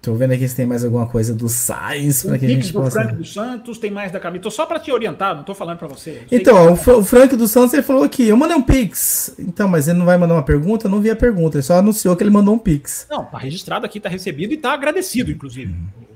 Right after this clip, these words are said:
Speaker 2: o, o Frank. Mas se quiser mandar uma pergunta, é só escrever Pix na frente aí.
Speaker 1: Diego Miranda, "O Charles falou que mesmo não conseguindo o pódio, ele se divertiu muito e dava pra ver a alegria dele na pós-prova. Ele disse que ficaria triste ficando em terceiro ou quarto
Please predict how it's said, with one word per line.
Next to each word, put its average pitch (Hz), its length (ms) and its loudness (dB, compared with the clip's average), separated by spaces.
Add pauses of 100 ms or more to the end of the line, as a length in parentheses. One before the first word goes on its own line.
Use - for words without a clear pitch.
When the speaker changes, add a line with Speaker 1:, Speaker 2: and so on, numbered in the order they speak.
Speaker 2:
o, - 20 -20
o - 60 -20
Frank. - 220 -20 (280)
Mas 113 140 -18
se - 80 -18
quiser 175 180 -4
mandar 165 160 -4
uma 165 100 -4
pergunta, 185 300 -6
é - 20 -12
só 247 120 -6
escrever 254 260 -12
Pix 254 240 -14
na 240 80 -14
frente 180 300 -16
aí. 95 100 -20 (800)
Speaker 1:
Diego 220 420 2
Miranda, 196 460 4
"O 160 60 4
Charles 226 480 0
falou 180 320 4
que 170 120 -4
mesmo 190 440 4
não 175 100 4
conseguindo 156 600 0
o - 20 -2
pódio, 135 500 0
ele 135 160 2
se 139 140 -6
divertiu 135 480 -4
muito 156 520 -2 (420)
e 90 40 -10
dava 127 180 -4
pra 165 140 0
ver 143 180 2
a - 20 2
alegria 143 520 0
dele 131 240 0
na 147 160 -2
pós-prova. 127 680 -4
Ele 180 160 -4
disse 160 360 -4
que 151 60 -6
ficaria 139 320 -6
triste 131 400 -6
ficando 123 460 -4
em - 20 -4
terceiro 120 380 -6
ou 113 80 -6
quarto 117 480 -4